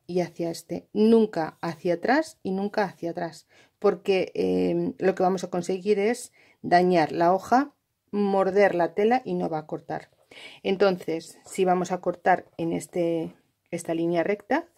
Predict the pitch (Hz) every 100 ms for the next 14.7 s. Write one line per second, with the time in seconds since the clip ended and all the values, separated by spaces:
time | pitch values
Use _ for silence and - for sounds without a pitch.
0 | _ _ - - - 170 170 170 196 214
1 | 240 190 165 - - 165 160 156 160 _
2 | _ 156 156 147 - 220 269 330 _ _
3 | _ _ _ _ _ _ _ _ _ _
4 | _ - - _ 196 190 180 - 165 180
5 | - _ - - _ - 180 180 190 185
6 | 214 311 _ _ _ _ - 190 190 185
7 | 208 202 185 - 226 254 277 - 190 190
8 | 196 - 185 180 180 175 175 180 175 180
9 | 226 240 196 175 175 170 170 - 175 180
10 | 180 170 165 165 _ _ - 180 170 175
11 | 190 185 180 208 220 _ 180 175 - -
12 | _ - 190 180 170 170 170 160 156 151
13 | 160 _ _ _ - 180 175 170 165 165
14 | 160 156 160 156 165 165 156